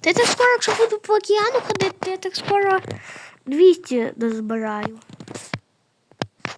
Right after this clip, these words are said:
О, дивіться, яке місто, а яка я ось тут. Я постараюся з'їсти оцей будинок великий.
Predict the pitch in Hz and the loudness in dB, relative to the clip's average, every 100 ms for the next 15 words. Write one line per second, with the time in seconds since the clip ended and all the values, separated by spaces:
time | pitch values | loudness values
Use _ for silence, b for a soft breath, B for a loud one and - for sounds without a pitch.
0 | _ _ 277 254 277 302 269 - 254 240 | _ _ -4 0 0 2 0 -2 -4 -4
1 | 247 302 277 277 370 494 - 247 208 202 | -4 -2 2 4 4 4 0 -2 -2 -6
2 | - _ _ _ _ _ _ _ - - | -16 _ _ _ _ _ _ _ -20 -10
3 | 262 269 269 311 294 247 226 - 233 - | -6 -6 -8 -10 -10 -8 -10 -10 -14 -18
4 | _ 233 226 - B B - - _ _ | _ -8 -8 -10 B B -18 -18 _ _
5 | _ _ _ _ _ _ _ _ _ _ | _ _ _ _ _ _ _ _ _ _
6 | _ _ _ - _ _ _ - 269 349 | _ _ _ -20 _ _ _ -6 -4 -2
7 | 381 - 349 370 370 339 302 277 - 240 | -4 -2 0 2 0 -2 -6 -8 -10 -4
8 | 262 311 311 285 285 311 320 262 302 427 | 0 0 0 -2 -2 -4 -4 -2 -2 -2
9 | 427 370 311 269 247 247 | -4 -4 -4 -6 -10 -14